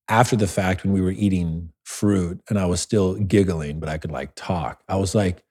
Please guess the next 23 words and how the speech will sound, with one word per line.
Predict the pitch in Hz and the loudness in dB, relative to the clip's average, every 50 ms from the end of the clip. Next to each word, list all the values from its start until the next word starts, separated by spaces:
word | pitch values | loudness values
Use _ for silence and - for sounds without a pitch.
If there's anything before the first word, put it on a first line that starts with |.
| _ _ _ _ _ _ _ _ _ _ _ - | _ _ _ _ _ _ _ _ _ _ _ 4
"That | 143 156 151 | 4 4 4
song | - - 139 127 156 170 143 | 4 2 2 4 6 6 6
that | 113 104 | 6 4
you | 90 87 | 2 -2
played, | 85 - - 85 - 78 - - - _ _ _ _ _ _ _ _ _ _ _ _ _ _ _ _ _ _ _ _ _ _ _ _ _ _ _ _ _ _ _ _ _ _ _ - | -4 -4 -6 -6 -6 -8 -10 -12 -18 _ _ _ _ _ _ _ _ _ _ _ _ _ _ _ _ _ _ _ _ _ _ _ _ _ _ _ _ _ _ _ _ _ _ _ 2
was | 123 113 117 95 | 4 4 6 6
that | 107 123 117 175 190 | 4 4 6 6 6
a, | 208 180 135 - - _ _ _ _ _ - | 4 4 2 -2 -6 _ _ _ _ _ -4
made | 107 104 113 117 127 135 127 | -2 0 2 2 2 2 2
by | 139 127 120 | 0 0 0
a | 110 | 0
friend | 101 - - 92 87 95 104 | -2 -4 -6 -6 -4 -4 -4
of | 104 120 | -2 -2
yours?" | 127 139 147 156 165 165 156 - - _ _ _ _ _ _ _ _ _ _ _ _ _ | -2 -2 -2 -2 -4 -6 -8 -12 -18 _ _ _ _ _ _ _ _ _ _ _ _ _
And | - 113 110 | 0 2 2
he | 113 113 | 2 2
was, | 107 98 - | 2 0 0
like, | 107 92 85 - | -4 -4 -6 -8
shocked, | - - 92 90 85 78 76 - - | -6 -6 -4 -4 -6 -8 -10 -12 -10
and | 92 | -10
he | 87 | -10
was | 85 80 87 | -10 -8 -8
like, | 78 78 76 - | -10 -10 -10 -12